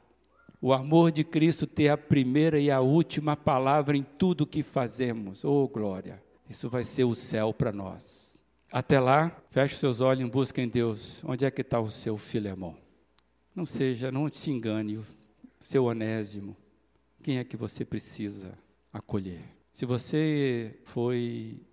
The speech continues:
por uma fraqueza, porta-voz do anti-evangelho, que você comece a pedir perdão a Deus aí.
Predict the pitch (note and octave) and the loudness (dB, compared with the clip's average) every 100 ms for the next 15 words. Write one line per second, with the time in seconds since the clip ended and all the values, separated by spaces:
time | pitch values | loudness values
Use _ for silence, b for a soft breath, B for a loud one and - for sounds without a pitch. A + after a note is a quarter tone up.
0 | _ B2 A#2+ A2+ A#2+ A#2 A#2+ A#2 A2 A2 | _ -8 -6 -4 -6 -4 -4 -4 -4 -10
1 | G2+ - C3 C3+ A#2 A#2+ B2 A#2+ B2 B2+ | -6 -2 -2 0 -2 0 0 2 2 2
2 | D3 - C3 A#2+ G#2 G2 F#2+ G2 F#2+ - | 0 -4 -4 -4 -4 -6 -8 -12 -16 -20
3 | _ _ - A2+ A2 - B2 - A#2 A#2 | _ _ -12 -8 -8 -8 -8 -6 -8 -6
4 | - - - A2 A#2+ - G2+ G#2 G#2 G2+ | -8 -12 -8 -6 -6 -6 -6 -6 -8 -8
5 | F2+ F#2 F#2 - | -8 -10 -12 -18